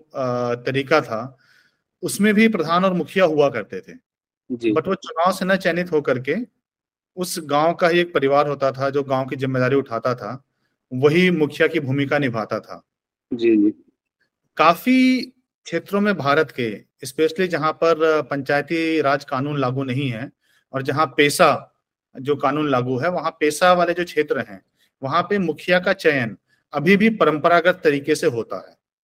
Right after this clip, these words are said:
Speaker 1: जो
Speaker 2: जी, जी।
Speaker 1: वहां की परंपरा थी, जैसे मुखिया का चयन होता था, वैसे ही होता है और कोई उसमें स्टैंडर्डाइजेशन नहीं है।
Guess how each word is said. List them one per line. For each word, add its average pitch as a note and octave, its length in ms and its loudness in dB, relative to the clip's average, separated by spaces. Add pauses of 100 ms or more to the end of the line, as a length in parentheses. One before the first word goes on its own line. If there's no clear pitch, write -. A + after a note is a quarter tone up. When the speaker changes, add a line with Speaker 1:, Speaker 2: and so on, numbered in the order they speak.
(240)
Speaker 1:
जो D3 100 4
Speaker 2:
जी, - 40 10
जी। - 60 8
Speaker 1:
वहां D3 220 0
की - 180 -8
परंपरा C#3 380 0
थी, C#3+ 160 -8
जैसे C3 280 -4
मुखिया B2+ 300 -6
का B2+ 80 -2
चयन B2 300 -4
होता A2+ 280 -4
था, C#3 320 -12 (880)
वैसे C3+ 320 0
ही D#3 100 4
होता - 380 -6
है - 80 -20 (800)
और A#2+ 260 -6 (140)
कोई F3 160 6
उसमें F3+ 600 0 (420)
स्टैंडर्डाइजेशन D3+ 720 4
नहीं A2 280 -8
है। E2+ 120 -20